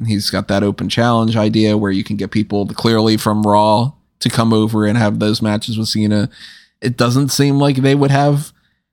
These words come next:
Cena up against Roman Reigns because Roman Reigns is just completely checked out. So there goes that idea. But hey, we can get Cena for a couple weeks. So that means we can ignore the Roman thing even more.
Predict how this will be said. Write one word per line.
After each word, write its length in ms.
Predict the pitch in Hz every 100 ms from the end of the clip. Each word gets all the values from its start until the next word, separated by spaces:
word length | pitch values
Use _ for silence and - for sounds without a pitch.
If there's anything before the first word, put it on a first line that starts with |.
| _
Cena 360 | - 139 139 139
up 260 | 139 143
against 340 | 143 147 147 -
Roman 300 | 147 156 170
Reigns 440 | 208 175 165 160
because 320 | - 113 113 113
Roman 260 | 113 131
Reigns 320 | 147 160 147 160
is 140 | 113
just 260 | - 117 -
completely 720 | 110 - 110 107 110 110 110
checked 380 | - 107 - 101
out. 420 | 101 104 - -
So 540 | - 101 98 101 110 _ _ _ _ _ _ _ _
there 160 | - 107
goes 260 | 117 117 110
that 220 | 120 120
idea. 540 | 101 98 95 98 98
But 240 | 107 101 101
hey, 140 | 131
we 100 | 117
can 140 | 120 120
get 140 | 113
Cena 200 | 117 123
for 100 | 120
a 40 | 113
couple 220 | 110 101
weeks. 240 | 101 -
So 80 | 104
that 80 | 98
means 400 | 101 101 107 -
we 160 | 104
can 160 | 110 104
ignore 340 | 101 104 101
the 100 | 95
Roman 360 | 98 98 98 98
thing 220 | 104 101
even 200 | 95 98
more. 440 | 95 92 90 101